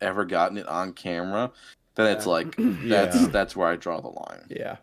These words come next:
Speaker 2: I feel like if they're somewhere, they're in the indigenous areas that don't have pe-, like, like, that don't have a lot of technology, uh, or
Speaker 3: Or
Speaker 2: really
Speaker 3: people.
Speaker 2: people that, you know, have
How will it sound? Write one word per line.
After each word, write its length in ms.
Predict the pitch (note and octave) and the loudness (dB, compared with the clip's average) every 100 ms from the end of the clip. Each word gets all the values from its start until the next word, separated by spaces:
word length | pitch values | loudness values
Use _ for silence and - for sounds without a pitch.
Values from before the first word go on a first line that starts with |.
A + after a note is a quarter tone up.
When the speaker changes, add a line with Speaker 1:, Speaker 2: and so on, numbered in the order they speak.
| _ | _
Speaker 2:
I 40 | - | -10
feel 220 | D#3 E3+ | -2 2
like 220 | D#3+ C#3+ | 2 2
if 180 | C#3 B2+ | -2 -2
they're 180 | B2+ B2 | -4 -4
somewhere, 760 | - B2+ B2+ B2+ B2+ B2+ A#2+ | -2 -2 -2 -2 0 2 0
they're 380 | F#2 A#2+ G#2+ G#2+ | -2 -6 -4 -4
in 400 | - A2+ A2+ A2+ | -4 -6 -6 -8
the 160 | G#2 G#2+ | -8 -8
indigenous 720 | G#2 F#2 A2 G#2 A2 A2 G#2+ - | -8 -8 -8 -8 -8 -10 -12 -8
areas 640 | G#2 G2+ G2+ G2+ G2 - | -6 -4 -4 -4 -6 -12
that 240 | - G2 - - _ | -10 -10 -12 -20 _
don't 320 | - G2+ G2+ A#2+ | -8 -8 -8 -10
have 320 | G2+ G2 _ | -10 -10 _
pe-, 200 | G#2 G2 | -12 -10
like, 280 | A#2+ B2 - | -4 -4 -2
like, 280 | B2 A2 - _ _ _ _ _ - | -2 -4 -6 _ _ _ _ _ -8
that 180 | A#2 - | -8 -2
don't 240 | B2+ A#2 | -2 -2
have 440 | B2+ A2+ G#2+ G2+ - | -2 -2 -2 -4 -8
a 40 | G#2+ | -6
lot 160 | G2+ | -6
of 120 | F#2+ | -6
technology, 880 | - G#2+ - G2 F2 F#2 F2+ F2+ F#2 B2+ - | -10 -14 -12 -12 -10 -12 -14 -16 -16 -20 -12
uh, 260 | F#2 F#2+ F2 | -8 -8 -8
or 160 | F#2+ F#2+ | -8 -6
Speaker 3:
Or 140 | F2+ - - | -6 -8 -6
Speaker 2:
really 260 | A#2 A#2+ A2+ | -2 0 -2
Speaker 3:
people. 80 | - | -4
Speaker 2:
people 340 | A#2+ A2 G#2+ | -6 -4 -8
that, 340 | G#2 G#2 F#2+ - _ _ _ - - _ _ _ C3+ | -4 -4 -4 -10 _ _ _ -20 -20 _ _ _ -12
you 80 | C3+ | -8
know, 260 | G#2+ G2+ - - | -8 -8 -12 -16
have 540 | B2 A#2 A2+ A2 G#2 | -6 -2 0 0 -4